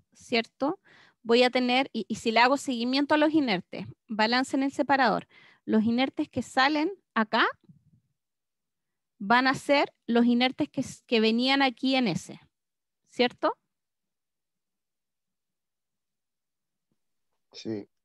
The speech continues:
Speaker 1: Ya. Y, eh, como esta, como este es un inerte, entonces los inertes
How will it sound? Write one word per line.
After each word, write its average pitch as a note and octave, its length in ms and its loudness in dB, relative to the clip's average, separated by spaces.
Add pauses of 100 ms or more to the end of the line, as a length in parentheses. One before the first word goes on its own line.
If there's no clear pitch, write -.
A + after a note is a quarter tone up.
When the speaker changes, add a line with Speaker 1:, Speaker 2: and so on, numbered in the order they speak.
(720)
Speaker 1:
Ya. G3+ 180 -4 (580)
Y, D4 500 2
eh, A3 680 2
como A3 720 0 (480)
esta, C4 380 2
como A3+ 200 2
este C4+ 180 -2
es - 100 -6
un C#4 100 2
inerte, D4 680 0
entonces B3+ 680 -2
los A3+ 260 -8
inertes B3 760 -6